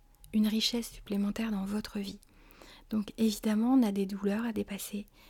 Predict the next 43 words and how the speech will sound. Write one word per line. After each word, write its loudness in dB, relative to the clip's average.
évidemment, 4
on 6
a 2
des 0
obstacles -4
à -2
transformer 0
en 2
opportunités. -2
Et 2
plus 6
on 10
accepte -4
de -2
voir 0
des 4
enseignements 0
cachés, -6
plus 2
la 6
vie 0
vous 0
offre, 0
alors -4
pas 0
des 0
obstacles, -2
hein, 2
vous -4
allez -2
me 2
dire, « 2
Non 0
mais, -2
euh, -4
mon 0
Dieu, -2
je -2
veux -4
absolument -2
pas 0
de -6
ça », -2